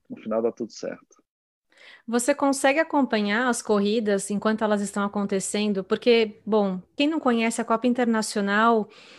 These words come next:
Speaker 2: é um evento que tem quatro etapas ao longo do ano e alguns são mais de um dia. E é que a gente tá falando tanto que a,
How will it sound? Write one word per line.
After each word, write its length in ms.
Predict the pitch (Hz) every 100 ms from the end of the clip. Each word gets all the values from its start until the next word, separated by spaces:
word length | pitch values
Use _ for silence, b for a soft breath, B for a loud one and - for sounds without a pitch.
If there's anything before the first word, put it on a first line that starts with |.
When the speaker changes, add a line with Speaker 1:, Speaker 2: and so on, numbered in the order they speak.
| B _
Speaker 2:
é 140 | 208
um 140 | 196 208
evento 540 | 208 190 214 214 226
que 160 | 220 226
tem 320 | - 214 208
quatro 1040 | 208 233 247 277 - 254 233 214 196 180 - _ _ _ _ _ -
etapas 720 | 233 233 208 233 247 269 214
ao 100 | 202
longo 260 | 196 196 196
do 160 | 196
ano 400 | 185 190 233 262 247
e 120 | 240
alguns 760 | 240 220 247 285 370 359 - B B B
são 260 | - 254 247
mais 380 | 240 254 269
de 100 | 226
um 140 | 262 285
dia. 520 | 202 202 190 175 196 -
E 80 |
é 80 | 214
que 60 | 240
a 20 |
gente 200 | 302 277
tá 100 | 233
falando 320 | 214 214 208 190
tanto 360 | 214 262 240
que 100 | 214
a, 140 | 190